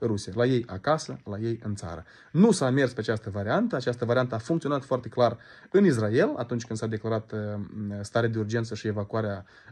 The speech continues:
cetățenilor Republicii Moldova. Același lucru a funcționat, apropo, <clears throat> în cazul Armeniei și Azerbaidjanului, unde au fost scoși cu șuturi în fund, uh, așa zis, și pacificatori ai Federației Ruse.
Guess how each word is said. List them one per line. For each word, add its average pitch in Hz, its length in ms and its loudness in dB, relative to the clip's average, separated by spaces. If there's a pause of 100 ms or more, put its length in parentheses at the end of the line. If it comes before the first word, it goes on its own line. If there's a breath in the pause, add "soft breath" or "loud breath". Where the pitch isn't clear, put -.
(120)
cetățenilor 123 460 0
Republicii 110 440 -4
Moldova. 170 300 0
Același 139 340 0
lucru 175 320 4
a 127 100 4
funcționat, 143 640 0
apropo, 113 560 2 (520 loud breath)
<clears throat> 135 520 4
în 143 400 2
cazul 139 440 2
Armeniei 127 500 4
și 127 100 -4
Azerbaidjanului, 123 640 2
unde 135 360 2
au 123 140 4
fost 127 260 -2
scoși - 320 -2
cu - 100 -8
șuturi 123 260 -6
în 120 80 -2
fund, 117 320 0
uh, - 720 -4
așa 127 220 2
zis, 135 140 0
și 127 140 -4
pacificatori 131 640 -2
ai 110 80 0
Federației 113 460 -2
Ruse. 143 320 -4